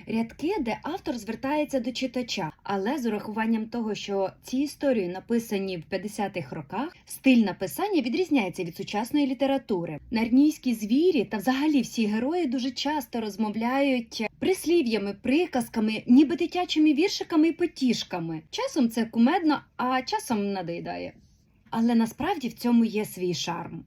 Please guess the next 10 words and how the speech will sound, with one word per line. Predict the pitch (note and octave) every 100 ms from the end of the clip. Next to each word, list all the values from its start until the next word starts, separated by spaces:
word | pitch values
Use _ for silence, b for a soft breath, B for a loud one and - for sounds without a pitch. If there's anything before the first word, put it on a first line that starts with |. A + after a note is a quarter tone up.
| _
Перші | - C4+ D4+ F4
дві | B3+ D4+
частини | C#4 D4 - F#4 A4 A4
є | C4 B3 D#4
екранізовані. | D#4 D4 D4 C#4+ A3 F#3+ F3+ F3
Маю | A3 A#3 C4
зауважити, | B3+ C#4+ C4+ E4+ -
екранізація | D#4 A#3+ A3+ A#3 A3 C#4 D4 C#4+ B3+
дуже | F3+ G3+ B3 D4 D#4
детальна. | B3+ C#4+ C#4+ G3+ E3+ D#3+